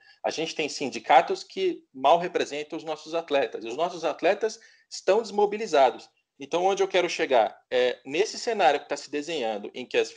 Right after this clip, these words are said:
as competições estaduais vão ter a sua, a sua conclusão entre junho e julho, a partir de agosto se faz campeonatos nacionais, não vai dar tempo, isso vai avançar sobre o calendário de dois mil e vinte e um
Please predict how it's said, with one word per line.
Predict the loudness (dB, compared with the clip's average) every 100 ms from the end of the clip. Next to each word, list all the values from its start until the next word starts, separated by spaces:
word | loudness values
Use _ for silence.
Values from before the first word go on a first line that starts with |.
| -6
as | -6 -6
competições | -6 -6 -6 -4 -4
estaduais | -4 0 2 2 0
vão | -2 0 0
ter | 2 0
a | 0
sua, | -2 0 2 0 _ _ -10
a |
sua | -6 -6
conclusão | -4 -4 -2 -4 -2 -4 -4 -8 _ _ _
entre | -4 -2 -2 -4
junho | -2 -2 0 0
e | -2
julho, | -2 0 0 -2 -8 _ -8
a | 0
partir | 2 0 0
de | 2
agosto | 2 2 0 -4
se | -2
faz | -2 0
campeonatos | -4 -4 -4 -4
nacionais, | -8 -6 -4 -2 -4 -6 -12 _ _
não | -4 0 2
vai | 4 4
dar | 4
tempo, | 0 -2 -4 -8 -20 _ _ -10
isso | -10 -8 0
vai | 4 4 4
avançar | 2 2 0 0 -2
sobre | -2 -4 -6
o |
calendário | -4 -2 0 0
de | -2
dois | -6
mil | -6 -12
e |
vinte | -12 -12
e | -10
um | -8 -10